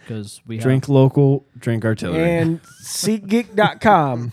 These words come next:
Speaker 1: <laughs> Go to games that you can't go to. Use our promo code C B J for twenty dollars off your first
Speaker 2: <laughs>
Speaker 1: time purchase to a game you can't go to.
Speaker 2: Hey,
Speaker 3: Maybe
Speaker 2: if you
Speaker 3: later.
Speaker 2: purchased a game for next season,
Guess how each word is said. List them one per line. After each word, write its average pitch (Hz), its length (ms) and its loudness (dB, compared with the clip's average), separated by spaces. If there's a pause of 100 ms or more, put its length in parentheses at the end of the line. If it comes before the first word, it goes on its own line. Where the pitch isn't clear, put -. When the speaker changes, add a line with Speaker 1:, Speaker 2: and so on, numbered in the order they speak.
Speaker 1:
<laughs> - 120 -20
Go 160 120 0
to 175 160 2
games 160 360 -2
that 151 100 -2
you 139 100 -4
can't 160 280 -6
go 160 160 -4
to. 104 560 -6
Use 123 180 -4
our 131 100 -4
promo 143 320 -4
code 156 380 -2
C - 340 -8
B 151 220 -6
J 156 280 -6
for 110 120 -12
twenty 131 460 -8
dollars 139 360 -8
off 123 300 -10 (400)
your 123 140 -6
first 190 300 -2
Speaker 2:
<laughs> - 20 0
Speaker 1:
time 202 240 2
purchase 180 500 -2
to 143 160 -2
a 131 60 -4
game 160 340 -4
you 107 100 -6
can't 110 360 -14
go 110 180 -10
to. 76 360 -16 (160)
Speaker 2:
Hey, 117 440 -4
Speaker 3:
Maybe 120 220 2
Speaker 2:
if 127 40 6
you 135 60 4
Speaker 3:
later. 127 100 0
Speaker 2:
purchased 220 560 0
a 143 60 -4
game 113 320 -2
for 98 180 -8
next 113 380 -6
season, 120 540 -4